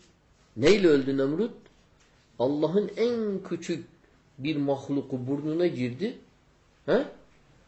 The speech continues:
Beynini kaşadı. Ondan sonra başına ayakkabı, tellik vuruyordular. O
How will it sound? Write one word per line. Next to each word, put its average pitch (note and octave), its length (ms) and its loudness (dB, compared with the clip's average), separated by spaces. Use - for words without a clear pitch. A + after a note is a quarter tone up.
Beynini D#3+ 540 6
kaşadı. B2+ 580 0
Ondan D3+ 340 0
sonra D3+ 380 0
başına C#3+ 480 -2
ayakkabı, B2 680 0
tellik C#3+ 500 0
vuruyordular. A2+ 600 0
O A2 60 -6